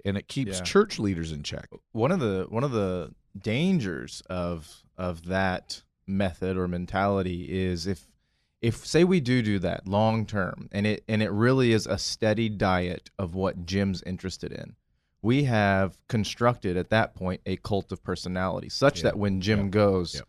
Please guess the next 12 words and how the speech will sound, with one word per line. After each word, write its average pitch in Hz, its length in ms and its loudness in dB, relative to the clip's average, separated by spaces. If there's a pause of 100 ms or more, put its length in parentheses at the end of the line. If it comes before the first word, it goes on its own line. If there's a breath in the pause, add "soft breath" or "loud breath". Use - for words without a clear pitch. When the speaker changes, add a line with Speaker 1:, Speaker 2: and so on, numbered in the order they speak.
(280)
Speaker 2:
like, 95 180 0
our 107 180 6
min-, 104 380 4
our 107 100 2
preaching 113 460 0
ministry 95 400 -2
goes 90 280 2
with 98 220 -2
him. - 180 -12 (640)
And, 98 640 0
and 98 200 0
here, 120 440 4